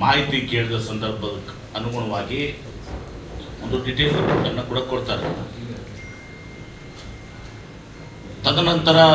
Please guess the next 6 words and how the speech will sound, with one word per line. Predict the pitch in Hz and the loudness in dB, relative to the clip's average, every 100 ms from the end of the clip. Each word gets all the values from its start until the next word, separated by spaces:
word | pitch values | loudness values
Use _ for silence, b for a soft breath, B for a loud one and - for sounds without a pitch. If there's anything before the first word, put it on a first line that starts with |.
| 143 | 8
ನಾವು | 135 135 147 156 143 - | 8 8 8 6 2 4
ಕ್ಯಾಬಿನೆಟ್‌ನಲ್ಲಿ | 131 131 147 147 - 131 131 135 123 117 - - - - - - - - - - - - - - - - - - - - - - - - - - | 6 6 6 2 2 0 2 2 2 0 -6 -10 -12 -12 -12 -12 -12 -12 -12 -12 -10 -6 -2 -2 -2 -6 -10 -14 -14 -14 -12 -12 -12 -12 -12 -2
ನಿರ್ಣಯ | 123 147 147 143 | 2 6 6 6
ಮಾಡಿ | 120 107 127 143 - - - - - | 4 2 2 0 -4 -6 -8 -8 -4
ಸುದೀರ್ಘವಾದಂಥ | 139 185 190 180 160 147 143 131 127 123 117 160 175 - - | 6 8 8 10 10 10 8 6 2 0 4 4 4 -2 -6
ಒಂದು | 123 127 147 170 170 - | -4 -2 2 0 0 -6